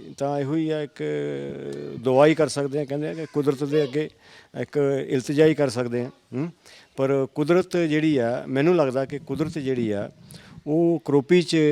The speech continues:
ਇਸ ਕਰਕੇ ਲੱਗ ਰਹੀ ਹੈ ਕਿਉਂਕਿ ਇਨਸਾਨਾਂ ਨੇ ਬਹੁਤ ਗੜਬੜਾਂ ਕੀਤੀਆਂ ਨੇ। ਹਿਮਾਲਿਆ ਪਹਾੜ ਕੁਦਰਤ ਨੇ ਕਿਸੇ, ਅ, ਜੀਓਗ੍ਰਾਫੀਕਲ, ਅ, ਤੇ ਜੀਓਲਾਜੀਕਲ ਬੈਲੈਂਸ ਦੇ ਤੌਰ 'ਤੇ ਇੱਕ ਬਣਾਏ ਸੀਗੇ।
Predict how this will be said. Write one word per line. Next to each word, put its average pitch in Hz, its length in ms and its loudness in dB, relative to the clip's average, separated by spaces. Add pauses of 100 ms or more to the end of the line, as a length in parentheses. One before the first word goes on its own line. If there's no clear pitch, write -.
(120)
ਇਸ 139 180 -2
ਕਰਕੇ 170 280 4
ਲੱਗ 135 180 4
ਰਹੀ 113 260 2
ਹੈ 101 140 -4 (400)
ਕਿਉਂਕਿ 165 280 4
ਇਨਸਾਨਾਂ 147 520 4
ਨੇ 143 400 4
ਬਹੁਤ 139 540 -2
ਗੜਬੜਾਂ 120 420 0
ਕੀਤੀਆਂ 107 380 -4
ਨੇ। 120 180 -8 (720)
ਹਿਮਾਲਿਆ 139 720 4 (120)
ਪਹਾੜ 123 540 6
ਕੁਦਰਤ 143 400 2
ਨੇ 139 180 2
ਕਿਸੇ, 135 600 0 (400)
ਅ, 123 500 0
ਜੀਓਗ੍ਰਾਫੀਕਲ, 131 1080 4 (1080)
ਅ, 117 200 -12 (220)
ਤੇ 123 140 4
ਜੀਓਲਾਜੀਕਲ 131 840 6
ਬੈਲੈਂਸ 131 460 8
ਦੇ 147 120 8
ਤੌਰ 117 220 4
'ਤੇ 110 160 -2
ਇੱਕ 107 120 -4
ਬਣਾਏ 101 240 0
ਸੀਗੇ। 95 340 -10